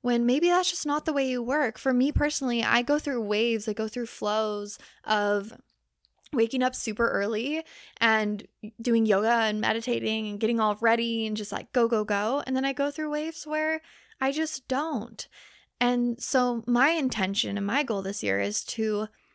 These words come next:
work with myself. Um, and again, o-, o-, of course, it's,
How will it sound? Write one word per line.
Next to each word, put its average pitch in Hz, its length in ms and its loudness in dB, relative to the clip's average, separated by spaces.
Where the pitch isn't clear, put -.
work 262 460 4
with 214 580 2
myself. 185 880 -6
Um, 202 640 0
and 262 120 4
again, 247 280 4
o-, 214 340 -4
o-, - 100 -6
of 247 140 -4
course, 311 280 -2
it's, - 400 -8